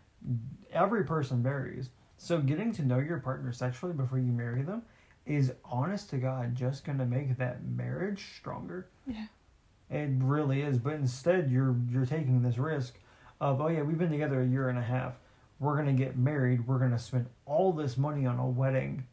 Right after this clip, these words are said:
Speaker 1: And then that same exact night, after a super stressful day, a super busy however many months leading up to the wedding.
Speaker 2: And a lifetime of being told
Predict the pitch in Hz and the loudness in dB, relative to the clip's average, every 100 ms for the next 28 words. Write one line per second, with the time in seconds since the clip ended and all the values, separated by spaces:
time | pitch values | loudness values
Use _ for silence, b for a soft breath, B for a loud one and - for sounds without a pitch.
0 | b b b b 143 147 139 135 135 - | b b b b 0 2 4 4 2 -4
1 | - 170 160 151 139 135 127 123 123 123 | -4 -2 0 0 0 2 4 2 2 -2
2 | 123 123 113 110 - 160 147 147 - 139 | -4 -4 -10 -12 -10 -6 -4 -4 -4 -4
3 | 123 131 131 - - 127 b b b b | -4 -2 -4 -4 -8 -10 b b b b
4 | - 120 - - 185 190 165 139 143 131 | -10 -8 -8 0 2 4 4 4 4 4
5 | 131 117 143 123 135 127 127 127 120 127 | 2 4 2 2 2 4 4 2 2 4
6 | 135 131 131 127 127 127 127 - 101 127 | 4 2 0 -2 -2 0 0 -2 0 4
7 | 277 269 240 214 202 214 - 254 254 247 | 8 8 8 10 8 8 2 2 4 2
8 | 214 196 208 202 196 208 - - 214 196 | -2 2 2 2 -2 -4 -8 -2 0 0
9 | 175 190 | -2 -2